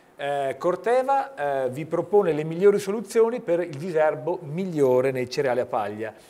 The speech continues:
Diserbo che oggi è diventato molto complesso perché l'Italia è lunga e stretta, le situazioni agronomiche sono molto variabili da nord a sud, abbiamo cereali a livello,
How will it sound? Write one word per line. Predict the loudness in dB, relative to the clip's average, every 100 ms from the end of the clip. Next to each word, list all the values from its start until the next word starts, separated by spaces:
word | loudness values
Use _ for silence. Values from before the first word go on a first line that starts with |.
| -20 _
Diserbo | -8 -2 0 0 -2 -6
che | -2
oggi | -2
è | -2
diventato | -6 -4 -4
molto | -6 -6 -6
complesso | -6 -2 0 0 -2 -10 -8
perché | -10 -6 -6 -6
l'Italia | -10 -2 0 0
è |
lunga | -4 -6 -8
e |
stretta, | -8 -6 -6 -8 -4 -4
le | -4
situazioni | -6 -8 -8 -6
agronomiche | -6 -4 -4 -2 -2 -4 -8 -8 -8 -12 -20 _ _
sono | -8 -4
molto | -2 -2 -2
variabili | -2 0 6 6 4 -2
da | -4
nord | -2 -4 -2
a | -4
sud, | -2 -6 -6 -4 -4 -4 -10 -20 -12
abbiamo | -6 -4 -4 -6
cereali | -4 -2 0 0 -2
a |
livello, | -4 -2 -2 0 -4 -6 -16